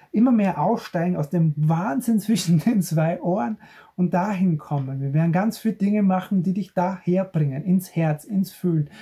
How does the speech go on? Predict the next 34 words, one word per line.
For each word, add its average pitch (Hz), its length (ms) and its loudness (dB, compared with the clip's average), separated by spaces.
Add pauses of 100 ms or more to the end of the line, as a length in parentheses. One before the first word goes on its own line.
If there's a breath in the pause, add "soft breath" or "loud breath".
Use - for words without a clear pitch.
(160 loud breath)
in 196 180 4
deine 196 260 0
Intuition, 180 720 0
weil 143 120 2
das - 240 -4
der 135 120 -2
Schlüssel 226 520 0
ist, 147 460 -6 (400 soft breath)
um 156 140 0
diese 175 320 0
Arbeit 170 340 -2
machen 170 360 0
zu - 180 -12
können. 143 400 -6 (300 soft breath)
Und 151 120 4
wenn 196 140 4
du 202 80 2
dich 175 200 -2
fragst, 185 340 -4
ob 156 140 -6
du 190 80 -4
das 180 220 -4
kannst, 190 340 -4
ja, 175 160 2
du 208 160 0
kannst 202 380 -6
es 160 160 -6
genauso, 160 760 0
weil 202 380 0 (400 soft breath)
es 170 160 -4
ist - 180 -8
dein 285 160 0
natürlicher 208 520 0
Zustand. 147 720 -6